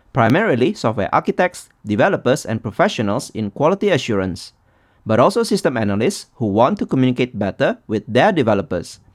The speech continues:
A selection of well-known international speakers will share their practical knowledge on the most important topics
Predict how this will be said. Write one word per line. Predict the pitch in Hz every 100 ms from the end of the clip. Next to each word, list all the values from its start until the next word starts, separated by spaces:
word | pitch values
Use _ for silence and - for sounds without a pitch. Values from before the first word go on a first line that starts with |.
| _ _ _ _
A | 127
selection | 123 160 196 - 247
of | 220 165
well-known | 170 170 165
international | 139 123 113 160 170 170
speakers | - 110 - 120 196 - - - -
will | 117
share | 113 - 180 208
their | 135
practical | - 185 185 196
knowledge | 135 95 113 - - -
on | 117
the | 104
most | 104 170 -
important | 175 165 170 165
topics | 98 - - -